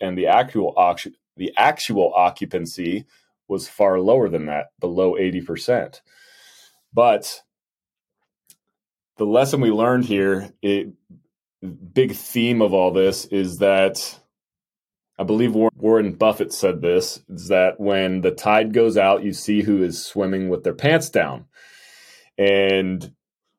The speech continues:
like I said earlier about the property management company we started with, they were well respected. They were doing well. They'd been operating for, uh, a number of years,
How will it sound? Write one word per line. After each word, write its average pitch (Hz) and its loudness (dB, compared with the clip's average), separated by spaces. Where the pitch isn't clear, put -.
like 120 2
I 123 6
said 117 2
earlier 107 4
about 101 2
the 92 -10
property 104 0
management 95 -6
company 92 -4
we 85 -6
started 87 -2
with, 71 -8
they 92 -2
were 98 2
well 107 4
respected. 104 0
They 95 2
were 95 0
doing 101 -2
well. 98 4
They'd 87 -2
been 87 -4
operating 95 0
for, 90 0
uh, 82 0
a 98 -2
number 107 2
of 101 2
years, 95 0